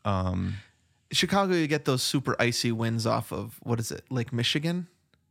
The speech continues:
Speaker 1: Yeah. Yeah, yeah. Oh, right. So they have
Speaker 2: In
Speaker 1: the
Speaker 2: Milwaukee,
Speaker 1: l-,
Speaker 2: I
Speaker 1: the
Speaker 2: bet is also windy.
Speaker 1: Yeah. So any, any city with wind. Um, yeah, but it's, okay, so, yeah, it says Boston, <laughs> Oklahoma, Buffalo, Milwaukee,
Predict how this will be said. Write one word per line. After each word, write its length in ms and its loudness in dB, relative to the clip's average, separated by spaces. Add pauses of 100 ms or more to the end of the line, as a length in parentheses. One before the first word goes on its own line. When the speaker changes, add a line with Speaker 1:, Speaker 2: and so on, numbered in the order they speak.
(120)
Speaker 1:
Yeah. 600 2 (400)
Yeah, 160 2
yeah. 200 2 (140)
Oh, 180 4
right. 260 2 (600)
So 160 2
they 200 4
have 220 4
Speaker 2:
In 80 4
Speaker 1:
the 100 4
Speaker 2:
Milwaukee, 500 2
Speaker 1:
l-, 40 4
Speaker 2:
I 40 4
Speaker 1:
the 60 2
Speaker 2:
bet 180 2
is 420 0 (480)
also 260 0
windy. 480 0 (1700)
Speaker 1:
Yeah. 340 2
So 180 2
any, 320 0
any 200 2
city 260 0
with 160 -2
wind. 380 0 (200)
Um, 400 0 (580)
yeah, 200 2
but 180 -4
it's, 200 -2
okay, 220 0
so, 500 -2 (480)
yeah, 100 -2
it 60 -4
says 140 -2
Boston, 380 0
<laughs> 0 -
Oklahoma, 500 0 (260)
Buffalo, 420 2
Milwaukee, 760 0